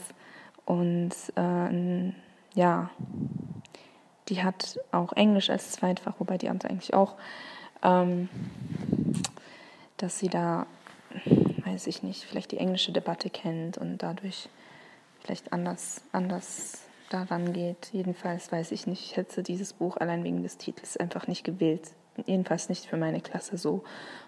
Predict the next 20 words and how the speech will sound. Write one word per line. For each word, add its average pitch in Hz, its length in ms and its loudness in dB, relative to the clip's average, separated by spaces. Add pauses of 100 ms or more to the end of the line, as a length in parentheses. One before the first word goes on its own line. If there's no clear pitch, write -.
(100)
Und, 175 560 2
ähm, 170 580 0 (2000)
ja, 170 360 -2 (640)
keine - 300 -4
Ahnung. 185 260 -2 (1900)
Genau, 190 520 8
ich - 140 0
hoffe, 196 180 4
es - 220 0
wird 185 160 4
dann, 175 220 4 (140)
in, 180 300 2 (200)
also 165 160 0
ich - 80 -6
hab - 80 -12
die 175 260 4 (720)
Kollegin 214 380 10
informiert 202 600 6
über 208 220 6
diese 202 540 6